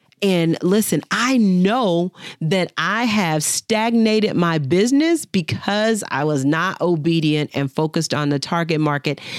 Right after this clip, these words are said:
that I needed to focus on. Is that you? Are you doing that? I work with so many,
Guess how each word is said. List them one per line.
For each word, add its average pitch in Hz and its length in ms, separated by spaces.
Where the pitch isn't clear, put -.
that 165 160
I 160 140
needed 165 320
to 151 120
focus 139 380
on. 135 220
Is 143 160
that 185 260
you? 214 360
Are 175 80
you 180 240
doing 226 340
that? 262 340
I 170 140
work 202 320
with 202 160
so 240 500
many, 254 380